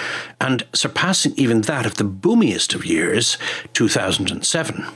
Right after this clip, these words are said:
Nine German cities now rank in Europe's top twenty investment destinations, with Berlin and Munich both pushing Paris into fourth place from its traditional runner-up position to London.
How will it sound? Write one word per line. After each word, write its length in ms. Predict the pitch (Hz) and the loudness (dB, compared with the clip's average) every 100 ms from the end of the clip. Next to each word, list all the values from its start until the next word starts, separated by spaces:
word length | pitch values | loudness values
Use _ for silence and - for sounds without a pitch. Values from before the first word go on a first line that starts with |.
| - - - - - - - - - - - | -18 -20 -20 -20 -20 -20 -16 -10 -8 -8 -8
Nine 440 | 107 127 180 233 214 | -2 0 0 -2 0
German 360 | 151 139 131 | 0 2 2
cities 400 | 117 113 95 95 | 2 0 0 2
now 260 | 110 120 160 | 2 2 4
rank 400 | 143 113 117 - | 4 2 0 0
in 140 | 101 | 2
Europe's 340 | 101 110 - - | 4 2 0 -2
top 380 | - 180 - - | 0 -2 -2 -4
twenty 360 | 147 120 110 | -2 0 2
investment 540 | 104 101 113 - - 90 | 2 0 0 -2 -2 -2
destinations, 880 | 92 - 95 90 87 - 85 - - - - - - | 0 0 0 0 0 -2 -2 -4 -4 -8 -6 -8 -2
with 200 | 110 - | -4 -2
Berlin 400 | 104 104 147 190 | -2 0 2 2
and 200 | 127 113 | 4 4
Munich 340 | 117 127 - | 4 2 -2
both 320 | - 135 165 - | 0 0 0 0
pushing 320 | 143 - 117 | 0 2 2
Paris 400 | - 107 98 - | 0 0 2 0
into 160 | 95 | -2
fourth 380 | - 151 160 - | -2 0 0 -2
place 320 | - 87 - - - - - | -4 -2 0 -2 -4 -6 -2
from 180 | 117 | 0
its 100 | 104 | 0
traditional 640 | - 98 90 160 - 107 85 | 0 -2 0 0 0 -2 -2
runner-up 540 | 101 131 120 95 - | -2 0 0 -2 -2
position 420 | 95 95 - 98 | -2 0 0 -2
to 140 | - 110 | 0 2
London. 480 | 101 101 - - | 2 0 -2 -6